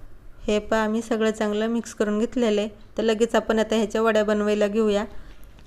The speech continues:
वड्या बनवण्यासाठी इथं मी प्लास्टिक टाकलेलं आहे. तुम्हाला जर प्लास्टिकवर नसल्या बनवायच्या तर तुम्ही मोठ्याल्या ताटात सुद्धा वड्या बनवून घेऊ शकता.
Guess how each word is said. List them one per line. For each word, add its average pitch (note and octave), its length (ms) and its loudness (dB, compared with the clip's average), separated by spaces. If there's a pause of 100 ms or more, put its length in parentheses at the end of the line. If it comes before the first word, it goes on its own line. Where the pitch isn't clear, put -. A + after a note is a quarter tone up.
(800)
वड्या A3 240 4
बनवण्यासाठी A3+ 600 0
इथं A3+ 240 -2
मी A3+ 100 0
प्लास्टिक B3+ 500 0
टाकलेलं G#3+ 420 0
आहे. A#3 80 -4 (240)
तुम्हाला A3+ 220 2
जर G#3+ 180 0
प्लास्टिकवर A3+ 560 -2
नसल्या A3 360 -2
बनवायच्या G#3 500 0
तर A3 120 -4
तुम्ही A3+ 160 -2
मोठ्याल्या A3 400 0 (100)
ताटात G#3 340 0
सुद्धा G#3+ 240 -2
वड्या G#3+ 240 2
बनवून G#3 340 0
घेऊ G#3 180 0
शकता. G#3+ 420 4